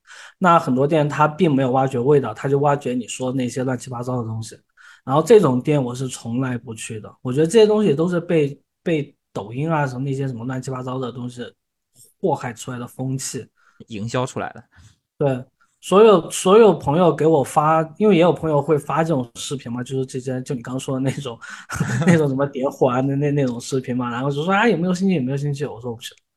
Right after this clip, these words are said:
Speaker 1: 就我真的看见视频，我觉得恶心。
Speaker 2: <laughs> 对，所以可能其-，有一些人他去就是为了拍照，或者是就是为了一个，嗯，一个感受吧。但是这些人可能正好没有对吃有多大的追求，或者我觉得这样说也是不公平的，就是可能我们算是比较，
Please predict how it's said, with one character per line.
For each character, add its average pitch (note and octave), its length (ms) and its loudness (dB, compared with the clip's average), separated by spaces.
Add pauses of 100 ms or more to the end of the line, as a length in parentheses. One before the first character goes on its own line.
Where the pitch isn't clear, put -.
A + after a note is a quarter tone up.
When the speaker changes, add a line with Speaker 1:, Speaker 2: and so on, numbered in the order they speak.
(260)
Speaker 1:
就 B3 120 2
我 D3 60 6
真 E3 120 0
的 E3+ 80 4
看 A#3 240 0
见 F3+ 80 4
视 D3+ 120 -2
频， C3+ 140 0
我 A#2+ 120 -2
觉 A2+ 100 -6
得 A#2+ 100 -4
恶 A#2 220 -10
心。 A2 240 -14 (680)
Speaker 2:
<laughs> - 600 -20
对， C3+ 220 -6 (260)
所 F#3+ 100 2
以 C4+ 120 2 (240)
可 D3 160 0
能 C3 160 0
其-， - 240 -8
有 A#2 120 4
一 A#2+ 60 2
些 A3 160 4
人 C#3 180 0
他 E3+ 140 2
去 E3 240 -6
就 G3 160 0
是 F3 120 -4
为 E3+ 140 2
了 D3 80 4
拍 D3+ 280 0
照， D3 260 4
或 B2+ 140 0
者 A#2+ 80 -2
是 C3 100 -2
就 E3 100 -4
是 D#3 100 -4
为 D3 120 -2
了 B2 160 0
一 A2 60 -6
个， A#2 400 -4 (760)
嗯， A2+ 500 -4 (540)
一 - 80 -2
个 A#3+ 60 4
感 C3+ 320 -2
受 A3+ 260 6
吧。 - 240 2 (600)
但 G#3+ 120 8
是 G3+ 140 2
这 G3+ 160 2
些 G3+ 100 6
人 D#3 200 2
可 D#3 100 0
能 B2 160 0
正 F#3+ 180 2
好 C#3+ 160 4
没 A#2+ 140 -2
有 D3 100 2
对 C#3+ 220 0
吃 - 260 -4
有 B2+ 140 2
多 A2+ 160 -2
大 C#3+ 140 4
的 B2 60 -2
追 D3+ 200 -2
求， - 220 -6
或 G#3 160 2
者 G3 40 8
我 B2+ 140 2
觉 A2+ 60 -2
得 B2+ 60 0
这 E3 60 0
样 E3 120 2
说 F3 100 -4
也 B2+ 100 0
是 A#2 80 -6
不 C3+ 80 -12
公 D3+ 240 -4
平 D#3 140 -4
的， A2+ 60 -4
就 C#3+ 100 -4
是 D#3 80 -8
可 A#2+ 160 -8
能 C#3 140 -4
我 A#2+ 120 0
们 G#2+ 200 -4
算 E3 200 2
是 C3+ 60 2
比 A2+ 140 -8
较， A#2+ 360 4